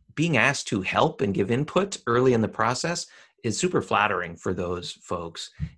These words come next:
And it makes them feel like they've got inside access, and it makes them feel like they're helping you and you're helping them and you're collaborating on this. And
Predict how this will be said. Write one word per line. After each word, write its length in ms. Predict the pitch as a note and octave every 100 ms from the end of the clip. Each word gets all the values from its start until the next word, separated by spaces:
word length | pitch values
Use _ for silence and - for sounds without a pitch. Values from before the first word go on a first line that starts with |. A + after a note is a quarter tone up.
| -
And 180 | A2+ A2
it 80 |
makes 200 | A2 D#3
them 120 | - A#2+
feel 300 | C3 B2+ G#2+
like 240 | G#2 G2
they've 280 | G2+ F#2+ -
got 260 | G#2 G2+ -
inside 380 | A2+ G2+ G2
access, 580 | F#2+ F#2 - - F#2 F#2+
and 80 | G2
it 60 | G#2
makes 200 | B2 -
them 140 | A2
feel 320 | - A2+ G#2
like 340 | G2+ F#2+ F#2+ - _ _ _ _ _ _ _ _ _ _ _ _ _ _
they're 200 | A2 A#2+
helping 320 | A#2 B2 G#2+
you 320 | G#2 A2 G#2+ G#2
and 100 | F#2+
you're 140 | G2+
helping 340 | G2 G#2 G2+
them 360 | F#2+ F#2 F2+ F#2 F#2
and 280 | F#2+ F2+ F#2
you're 340 | F#2+ F#2+ F#2+
collaborating 680 | - A2+ E3+ G#3+ F#2 E2+ E2+
on 160 | F2 -
this. 300 | G2 - - _ _ _ -
And 400 | A2 G#2+ A2